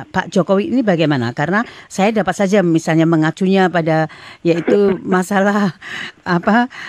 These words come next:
Speaker 1: bagaimana beliaunya ini yang tidak punya latar belakang politik, ibaratnya tadinya bisa,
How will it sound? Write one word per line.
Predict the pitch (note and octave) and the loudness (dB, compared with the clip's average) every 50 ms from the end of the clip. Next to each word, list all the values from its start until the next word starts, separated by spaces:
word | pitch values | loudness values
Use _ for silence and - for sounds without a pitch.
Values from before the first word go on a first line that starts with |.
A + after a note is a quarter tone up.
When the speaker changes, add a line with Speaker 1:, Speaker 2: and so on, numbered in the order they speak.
| - - | -8 -4
Speaker 1:
bagaimana | F#3+ G#3 G#3 G3 G#3+ G#3+ A3+ A#3 A#3+ A3+ G3 | -2 0 0 0 0 0 2 2 2 0 0
beliaunya | E3+ G3 F#3+ F#3+ F#3+ F#3 F#3+ F#3 F3+ - | 2 2 4 4 4 4 4 2 2 2
ini | F3+ F#3+ F#3+ F#3 F3+ F3 | 0 0 0 0 0 2
yang | F3+ E3+ E3+ E3+ E3 D#3 - | 2 2 4 2 2 0 -2
tidak | F#3+ F3+ F3+ G3 - - | -2 -2 0 -2 -2 -2
punya | F3+ F3+ F3+ E3+ E3 | -2 0 2 2 2
latar | E3 - E3+ E3 D#3+ | 2 0 -2 -2 0
belakang | E3 E3 E3 - F3 E3+ E3 D#3+ D3+ | 0 0 0 0 0 2 2 2 2
politik, | - F3 G3+ G3 - F#3+ F#3 | 2 0 2 2 0 -2 -2
ibaratnya | F3 D#3 D#3 D#3 D#3 D3+ D#3+ F3 E3+ D#3+ - | -2 -2 0 0 0 0 0 0 0 0 -2
tadinya | E3 D#3+ D#3+ E3 F3+ E3 | -4 -4 -2 -2 -2 -2
bisa, | D#3 E3 - - E3 D#3 D3+ - | -2 -4 -2 0 0 0 0 -2